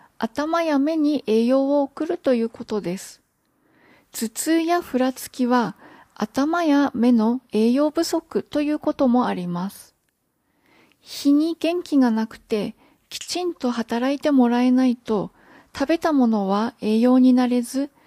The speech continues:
そのまま残ってしまいます。そのまま残ってしまうものは、液体とイメージします。脾に変換してもらえなくて、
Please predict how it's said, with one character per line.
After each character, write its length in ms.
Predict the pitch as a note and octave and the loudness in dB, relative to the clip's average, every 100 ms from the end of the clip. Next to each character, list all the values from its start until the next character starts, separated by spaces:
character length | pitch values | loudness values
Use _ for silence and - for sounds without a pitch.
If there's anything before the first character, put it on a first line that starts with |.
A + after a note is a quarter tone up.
| _ | _
そ 200 | - - | -16 -4
の 140 | A#3+ C4 | 0 2
ま 140 | D4 | 2
ま 240 | D4 D#4 B3 | 0 0 -2
残 340 | G#3+ - D#4+ | -4 -4 -8
っ 20 | |
て 200 | - F4 | -6 -6
し 180 | - B3+ | -4 -2
ま 140 | A3 | -2
い 80 | G#3 | -2
ま 220 | F#3+ F#3 | -4 -8
す。 260 | - - - _ _ _ _ _ _ _ _ | -10 -16 -20 _ _ _ _ _ _ _ _
そ 200 | - B3 | -8 0
の 140 | B3+ | 2
ま 160 | C#4+ D#4+ | 2 0
ま 160 | E4 E4+ | 0 2
残 300 | C4 B3+ F4 | 2 2 -4
っ 60 | |
て 200 | - D4 | -2 -4
し 180 | - B3 | -2 -2
ま 200 | A3 A3+ | 0 0
う 60 | A3 | 0
も 120 | A3 | -2
の 220 | A3 F#3+ | -2 -2
は、 240 | F#3 F3+ - _ _ - | -4 -4 -10 _ _ -10
液 280 | G3 - - | -10 -10 -12
体 240 | - D4+ E4+ | -6 -6 -2
と 180 | E4+ D#4+ | -2 2
イ 160 | B3 | 2
メ 160 | A#3+ B3 | 4 2
ー 20 | |
ジ 160 | A3+ G#3 | 0 -8
し 160 | - | -6
ま 200 | F3 F3 | -6 -6
す。 220 | - - _ _ _ _ _ _ _ _ _ _ | -8 -16 _ _ _ _ _ _ _ _ _ _
脾 260 | - - C4 | -16 0 2
に 220 | D4 F4 | 2 -2
変 260 | - D#4 D4+ | -4 -2 -2
換 320 | - D#4 D#4+ | 0 -2 -2
し 120 | - | -4
て 100 | - | 0
も 160 | D4 B3 | 2 4
ら 160 | B3+ | 4
え 80 | C4 | 4
な 160 | C4 C4+ | 2 0
く 160 | - | -4
て、 320 | - A3 F#3+ | -8 -4 -4